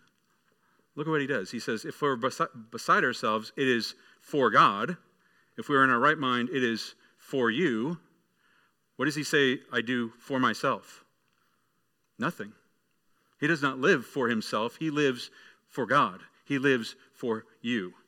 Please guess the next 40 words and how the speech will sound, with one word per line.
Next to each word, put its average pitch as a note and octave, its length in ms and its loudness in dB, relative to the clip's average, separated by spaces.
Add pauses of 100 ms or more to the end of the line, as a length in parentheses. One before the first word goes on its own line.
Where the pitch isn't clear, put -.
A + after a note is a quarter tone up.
(420)
The A2+ 240 0
love B2 340 2
of A2+ 320 -8
Christ G#2 480 -4 (160)
controls A2 560 -4
him. F#2 220 -14
And A#2 100 -8
so B2+ 320 0 (480)
he B2+ 160 -2
is A#2 100 -2
bound C3+ 460 2
by A#2 400 2 (140)
the B2 100 -6
fear D#3+ 340 2
of D3+ 120 0
the D3 40 -4
Lord B2+ 440 0 (100)
and A#2+ 320 -2 (140)
the A2 100 -4
love G#2 220 -4
of F#2 160 -12
Christ. F2+ 400 -10
And A2 80 -6
so A#2+ 240 -6 (340)
let's - 120 -12
just F3+ 200 -14
pause D3+ 300 -10
there F#2+ 140 -6
and G2+ 140 -6
say, A2+ 300 -8 (300)
do A#2 80 -10
you F3+ 100 -4
have D3+ 260 -2
those B2 420 -4 (140)
twin D3+ 300 0
motivators? G2+ 800 -6 (880)
Do B2+ 60 -10
you B2+ 80 -2
have C#3+ 140 -2
a, B2+ 100 -6